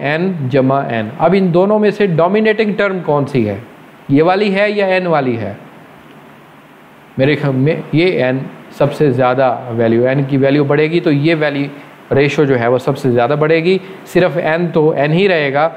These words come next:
लेकिन ये जब log n के साथ multiply होगा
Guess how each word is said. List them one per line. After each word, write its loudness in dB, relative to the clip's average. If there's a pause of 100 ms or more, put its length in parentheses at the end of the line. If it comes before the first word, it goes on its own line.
(180)
लेकिन 2
ये 2 (280)
जब 4
log 2
n -4
के 0
साथ 0
multiply 0
होगा 0